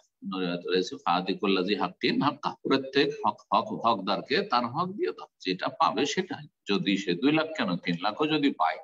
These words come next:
জমির মূল্য এমনটা হয়ে যায়, তাহলে তিন লাখ দেবে, আ, বাজার দর। আর যদি দেখা যায় যে না, সে দু লাখ পাবে না, এক লাখ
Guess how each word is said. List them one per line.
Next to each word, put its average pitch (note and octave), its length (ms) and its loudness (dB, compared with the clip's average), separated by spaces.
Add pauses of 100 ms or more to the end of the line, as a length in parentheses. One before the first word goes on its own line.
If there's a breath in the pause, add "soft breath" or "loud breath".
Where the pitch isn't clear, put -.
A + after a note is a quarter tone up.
(600)
জমির G2 260 2
মূল্য F#2+ 220 2
এমনটা F2+ 320 0
হয়ে F2 160 0
যায়, F2 160 -4
তাহলে C#3+ 200 0
তিন F3 180 -4
লাখ D#3 200 2
দেবে, B2 280 -6 (500)
আ, - 180 2
বাজার G2+ 400 2
দর। F2+ 260 -2
আর D3 280 0
যদি G2+ 260 0
দেখা F2 280 -6
যায় D#2+ 220 -6
যে E2 160 -10
না, F2+ 160 -2
সে G2+ 140 -8
দু C3+ 140 0
লাখ D3+ 200 0
পাবে A#2+ 180 0
না, A#2+ 140 0
এক C3 140 -2
লাখ D#3 140 2